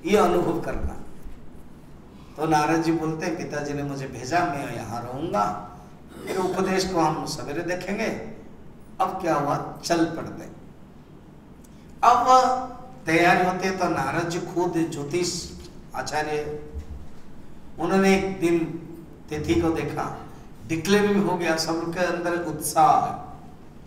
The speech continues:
अब चलिए हम again भागवत and रामायण में आते हैं। यहाँ भी उत्साह है, रामायण में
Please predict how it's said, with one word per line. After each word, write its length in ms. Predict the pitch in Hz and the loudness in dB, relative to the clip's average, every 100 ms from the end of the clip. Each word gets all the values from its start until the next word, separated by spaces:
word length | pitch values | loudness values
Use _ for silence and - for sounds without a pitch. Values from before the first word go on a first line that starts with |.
| - - - - - | -18 -20 -18 -18 -8
अब 100 | 156 | -4
चलिए 320 | 156 175 180 202 | 0 2 6 6
हम 160 | 170 | 6
again 560 | 170 165 180 180 - - | 2 0 0 0 -4 -2
भागवत 540 | 131 151 175 180 180 | 0 2 2 2 0
and 100 | 160 | 0
रामायण 400 | 139 - 143 143 | -2 -2 -2 -4
में 80 | 143 | -4
आते 300 | 127 107 - | -4 -6 -10
हैं। 100 | - - - - - - - - - - - - - - - - - | -14 -16 -18 -20 -20 -20 -20 -20 -20 -20 -20 -20 -20 -20 -20 -18 -6
यहाँ 300 | 139 151 190 | 0 4 6
भी 80 | 196 | 6
उत्साह 400 | 196 190 190 185 | 6 4 2 2
है, 300 | 190 - - - - - - - - - - - - - - - - - | 0 -6 -12 -16 -18 -20 -20 -20 -20 -20 -20 -20 -20 -20 -20 -20 -12 2
रामायण 520 | 156 160 196 226 226 | 8 8 8 6 4
में 480 | 220 220 220 - | 2 0 -2 -6